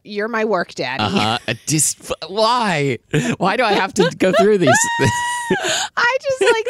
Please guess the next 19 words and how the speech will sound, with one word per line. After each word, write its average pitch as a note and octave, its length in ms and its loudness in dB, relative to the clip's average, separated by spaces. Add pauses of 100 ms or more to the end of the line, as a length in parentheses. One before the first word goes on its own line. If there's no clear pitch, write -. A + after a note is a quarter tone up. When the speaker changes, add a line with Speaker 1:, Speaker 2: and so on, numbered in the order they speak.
Speaker 1:
saying G4 300 -2
it F4+ 180 2
over F4+ 220 0
and F4+ 180 0
over E4+ 260 0
again F4+ 440 0
to C4 160 2
make C#4 220 -2
you D4+ 160 -2
squirm. - 300 -4
Speaker 2:
Uh, F4 500 4
Speaker 1:
All A3+ 200 -2
Speaker 2:
fine, D#4 140 2
Speaker 1:
right. A#3 280 2
Speaker 2:
then D3 140 2
you're E3+ 160 2
my F#3 180 2
home-based E3+ 540 2
mom. C#3 400 0